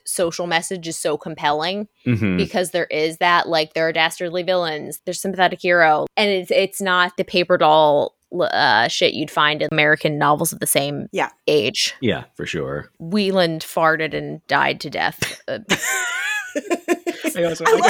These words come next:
Speaker 1: Exploded
Speaker 3: book.
Speaker 1: in
Speaker 3: It's just, like,
Speaker 1: flames of farts.
Speaker 3: <laughs> It does not feel
Speaker 1: It
Speaker 3: like it
Speaker 1: didn't.
Speaker 3: has the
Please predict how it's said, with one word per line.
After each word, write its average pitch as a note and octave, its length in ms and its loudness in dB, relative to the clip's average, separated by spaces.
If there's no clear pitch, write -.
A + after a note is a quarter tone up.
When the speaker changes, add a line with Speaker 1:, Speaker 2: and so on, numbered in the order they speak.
Speaker 1:
Exploded A3 480 4
Speaker 3:
book. G3+ 200 2
Speaker 1:
in C#4 100 8
Speaker 3:
It's C4 120 0
just, F#4+ 140 2
like, - 120 2
Speaker 1:
flames F3+ 520 0
of D#3 200 -4
farts. D3 520 0
Speaker 3:
<laughs> - 180 0
It D4 100 6
does A#3 260 4
not A3 360 4
feel G3+ 300 4
Speaker 1:
It - 20 4
Speaker 3:
like F3 160 2
it - 40 -4
Speaker 1:
didn't. F3 140 0
Speaker 3:
has E3 300 2
the C#3+ 420 -2